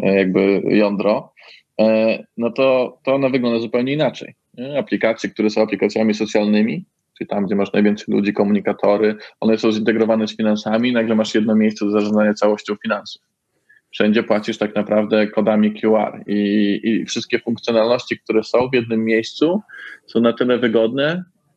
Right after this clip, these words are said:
że idea, żeby nagle je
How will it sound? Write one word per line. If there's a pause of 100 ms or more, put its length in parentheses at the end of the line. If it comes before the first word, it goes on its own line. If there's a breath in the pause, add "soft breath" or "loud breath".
że (200)
idea,
żeby
nagle
je